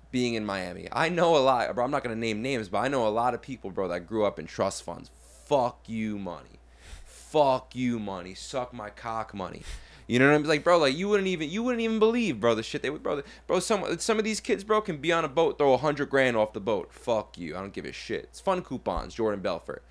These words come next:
You know what I'm saying? Jordan Belfort. Here's your year's salary. Fuck you. I've, I've seen those kids, and, bro, those are some of the most unhappy kids in the world. Because it's like, where's my meaning? I already have it all.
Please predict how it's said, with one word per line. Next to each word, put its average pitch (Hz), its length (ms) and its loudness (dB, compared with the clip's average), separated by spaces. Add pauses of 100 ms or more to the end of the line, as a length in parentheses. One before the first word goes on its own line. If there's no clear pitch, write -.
(240)
You 104 80 -2
know 110 80 -2
what 104 60 -2
I'm 101 60 -6
saying? 95 360 -4
Jordan 98 260 0
Belfort. 85 440 -4
Here's 160 200 2
your 156 80 -8
year's 156 260 0
salary. 123 460 2
Fuck - 460 -2
you. 101 220 -6 (500)
I've, 139 280 0
I've 139 220 0
seen 139 220 -4
those 135 260 2
kids, 90 260 -2
and, 98 120 -10
bro, 110 120 2
those 107 280 -4
are 117 40 -10
some 107 220 -6
of 92 160 -6
the 92 160 -8 (100)
most 104 380 -6
unhappy 104 640 0
kids 101 420 -6 (300)
in 127 220 0
the 113 100 0
world. 123 540 4 (560)
Because 143 260 0
it's 143 160 -6
like, 135 180 0 (360)
where's 147 420 8
my 139 220 4
meaning? 147 540 2 (420)
I 135 80 6
already 139 340 6
have 139 320 4
it 131 60 2
all. 135 420 6